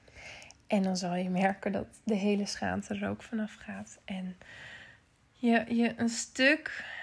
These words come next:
zelfverzekerder gaat voelen, omdat je ook stopt met jezelf verwijten. Nou, dat gun ik iedereen. En, ehm, nou ja, als ik dat bij cliënten zie, dan word ik ook super blij van. Dat is echt het dankbare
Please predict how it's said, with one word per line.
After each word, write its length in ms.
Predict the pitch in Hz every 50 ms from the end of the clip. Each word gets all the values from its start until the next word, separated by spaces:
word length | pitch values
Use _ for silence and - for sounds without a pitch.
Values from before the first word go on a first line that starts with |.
| - -
zelfverzekerder 1040 | - - - 233 220 226 226 226 233 226 208 - 185 175 180 208 - - 214 - -
gaat 260 | - - - - -
voelen, 260 | - - 202 190 185 -
omdat 360 | 190 196 190 190 190 - -
je 140 | - - -
ook 180 | 185 196 -
stopt 440 | - - - - 208 202 202 208 -
met 180 | 214 196 202 196 - -
jezelf 680 | - 208 202 196 190 196 180 180 180 196 - - - -
verwijten. 680 | - - - 190 180 175 151 151 147 - - - - - - - - - _ _ _ _ _ _ _ _ _ - - - - - - - - - -
Nou, 180 | - 202 185 185
dat 260 | 185 190 196 - - - -
gun 360 | - - - - 262 262 262
ik 180 | 254 247 - -
iedereen. 800 | - 269 294 294 285 254 233 226 214 220 233 247 311 349 330 302 - - - - _ _
En, 460 | - 226 214 214 214 208 208 - -
ehm, 440 | - 208 208 208 214 214 208 214 208 - - _ -
nou 240 | 240 220 202 202 202
ja, 120 | 190 190
als 180 | - 220 214 233
ik 120 | 208 -
dat 140 | 226 220 220
bij 160 | 233 220 220
cliënten 560 | 220 - - 233 220 226 226 233 233 233 240
zie, 400 | 226 - - 226 214 214 226 233 - - - - - - - - -
dan 140 | - 226 208
word 200 | 208 208 208 208
ik 140 | 220 - -
ook 180 | 214 208 - - - - - - - -
super 460 | - - - - 285 294 294 269 214
blij 360 | 190 185 185 190 202 226 240
van. 380 | - - 233 226 233 247 254 254
Dat 240 | - 220 214 208 -
is 220 | 220 214 - - -
echt 300 | 220 202 - - - -
het 220 | - - 214 196
dankbare 880 | - 208 208 220 220 214 208 202 202 202 202 196 196 196 196 196 -